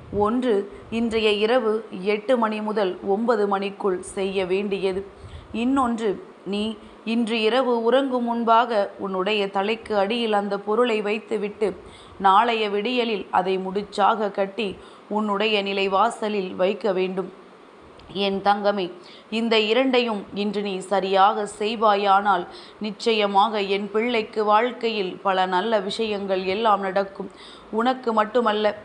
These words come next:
உன்னுடைய குடும்பத்தில் இருப்பவர்களுக்கும் வாழ்க்கையில் முன்னேற்றங்கள் ஏற்படும்.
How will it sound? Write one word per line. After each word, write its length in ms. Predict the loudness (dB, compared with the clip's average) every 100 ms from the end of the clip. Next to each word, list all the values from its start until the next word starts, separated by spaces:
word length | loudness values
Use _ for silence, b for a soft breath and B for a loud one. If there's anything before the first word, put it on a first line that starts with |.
| B B -6
உன்னுடைய 460 | -2 0 2 2 2
குடும்பத்தில் 640 | 0 0 2 2 0 -2 -2
இருப்பவர்களுக்கும் 1040 | 0 0 2 2 2 0 0 -2 0 0 -2 2
வாழ்க்கையில் 680 | 4 4 0 -4 -2 -2
முன்னேற்றங்கள் 760 | -4 -4 -4 -4 -4 -6 -2 -2
ஏற்படும். 520 | 0 -2 0 0 0